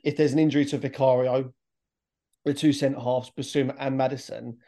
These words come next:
it's, it's disaster. Like, any of those guys are out, it's disaster. I, I like Højbjerg.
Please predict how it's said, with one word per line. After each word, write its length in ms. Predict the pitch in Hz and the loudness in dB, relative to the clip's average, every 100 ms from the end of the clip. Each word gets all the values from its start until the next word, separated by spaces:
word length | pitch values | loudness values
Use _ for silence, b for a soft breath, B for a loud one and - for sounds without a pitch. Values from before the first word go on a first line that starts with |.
| b b _ - | b b _ -6
it's, 360 | 139 - - - | -6 -6 -12 -10
it's 180 | 139 | -8
disaster. 640 | - 139 131 123 - - 123 - - | -4 0 2 2 0 -8 -10 -12 -6
Like, 200 | 120 120 | -4 -2
any 220 | 151 151 | 2 2
of 80 | 139 | 4
those 240 | 135 131 123 | 2 0 -2
guys 420 | 139 127 123 - - | -2 -2 -4 -14 -2
are 120 | 143 131 | 2 2
out, 280 | 127 123 - | 2 -2 -4
it's 180 | 131 - | -14 -8
disaster. 640 | 147 123 160 190 - 127 - b 120 b - | -6 0 0 0 -2 -8 -8 b -20 b 2
I, 160 | 151 - - 220 _ - | 2 2 -14 -18 _ 0
I 80 | 156 | 4
like 240 | 160 170 | 6 6
Højbjerg. 580 | - 156 151 139 139 151 | 2 0 0 2 2 0